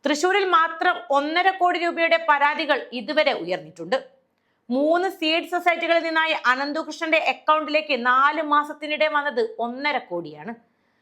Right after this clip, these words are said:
വടക്കാഞ്ചേരിയിലും പുഴയ്ക്കലും കോൺഗ്രസ് പ്രതിനിധികൾ നേതൃത്വം നൽകുന്ന സൊസൈറ്റികൾ വഴിയും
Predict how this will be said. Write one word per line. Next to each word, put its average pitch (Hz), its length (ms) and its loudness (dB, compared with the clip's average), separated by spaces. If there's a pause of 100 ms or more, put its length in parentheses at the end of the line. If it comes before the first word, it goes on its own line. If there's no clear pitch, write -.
(260)
വടക്കാഞ്ചേരിയിലും 311 840 0 (160)
പുഴയ്ക്കലും 285 520 0 (160)
കോൺഗ്രസ് 277 540 0
പ്രതിനിധികൾ 311 420 0 (140)
നേതൃത്വം 277 400 -4
നൽകുന്ന 302 300 0 (160)
സൊസൈറ്റികൾ 277 600 -2
വഴിയും 262 240 -4